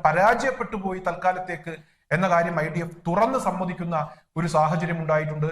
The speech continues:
ഈ സാഹചര്യങ്ങളെല്ലാം ഈ മരം കത്തി നശിച്ചതിന്റെ ഭാഗമായി ഉണ്ടായിട്ടുള്ളതാണ്. നേരത്തെ ഹൂത്തികൾ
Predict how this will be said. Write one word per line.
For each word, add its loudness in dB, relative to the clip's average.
ഈ 2
സാഹചര്യങ്ങളെല്ലാം 4
ഈ 0
മരം 2
കത്തി -2
നശിച്ചതിന്റെ -4
ഭാഗമായി 0
ഉണ്ടായിട്ടുള്ളതാണ്. -2
നേരത്തെ 2
ഹൂത്തികൾ -2